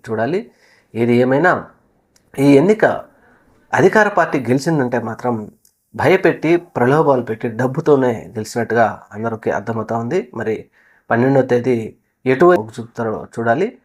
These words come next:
ముఖ్యంగా స్వతంత్రంగా ఎవరు భయపడకుండా, భయపడకుండా.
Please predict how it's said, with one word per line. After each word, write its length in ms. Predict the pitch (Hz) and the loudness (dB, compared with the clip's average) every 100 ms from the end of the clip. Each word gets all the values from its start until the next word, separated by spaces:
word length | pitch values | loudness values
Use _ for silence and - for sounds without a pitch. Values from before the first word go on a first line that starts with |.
| _ _ 117 | _ _ -8
ముఖ్యంగా 400 | 113 120 127 117 - _ _ | -4 -2 0 0 -2 _ _
స్వతంత్రంగా 720 | - - 214 208 190 156 147 110 - _ _ _ | -6 0 0 2 0 2 2 0 -6 _ _ _
ఎవరు 260 | 113 127 139 | 0 4 4
భయపడకుండా, 760 | 110 110 135 127 120 113 120 110 98 _ _ _ - | 0 -2 0 -2 -2 -4 -2 -2 -6 _ _ _ -6
భయపడకుండా. 760 | 107 123 117 - 113 120 160 | -2 2 0 -2 -6 -4 -4